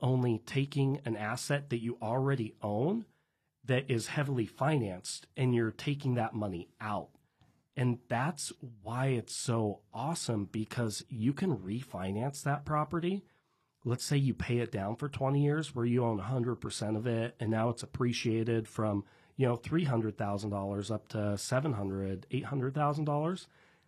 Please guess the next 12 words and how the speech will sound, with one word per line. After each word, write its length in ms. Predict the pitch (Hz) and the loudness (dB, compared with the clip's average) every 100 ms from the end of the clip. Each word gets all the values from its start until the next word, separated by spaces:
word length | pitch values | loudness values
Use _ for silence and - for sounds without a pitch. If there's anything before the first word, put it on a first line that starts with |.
| _ _ _ _ _ _ | _ _ _ _ _ _
You 140 | 113 120 | -2 0
can 200 | 240 190 | 0 -2
pull 320 | - 101 107 | -2 0 2
most 440 | 101 92 95 - | 0 0 -4 -2
of 60 | 117 | 0
that 180 | 117 113 | 0 -2
money 320 | 90 80 101 | -4 -2 -2
out, 220 | 120 135 - | -2 -4 -4
and 120 | 104 | -6
it's 140 | 120 - | -6 -6
all 220 | 101 98 | -4 -4
tax-free. 680 | - 104 - - - 90 87 | -6 -8 -8 -12 -8 -8 -8